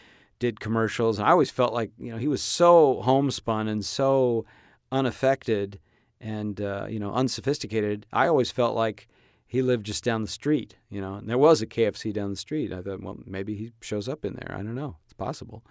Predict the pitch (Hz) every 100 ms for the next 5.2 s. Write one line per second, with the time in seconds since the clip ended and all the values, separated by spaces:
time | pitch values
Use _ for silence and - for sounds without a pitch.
0 | _ - 98 - 117 113 107 104 101 98
1 | 107 101 147 - - - - - _ -
2 | - _ _ 98 104 101 113 101 92 101
3 | 143 139 101 110 135 131 - 117 101 98
4 | 95 92 - _ _ _ - - 110 113
5 | 110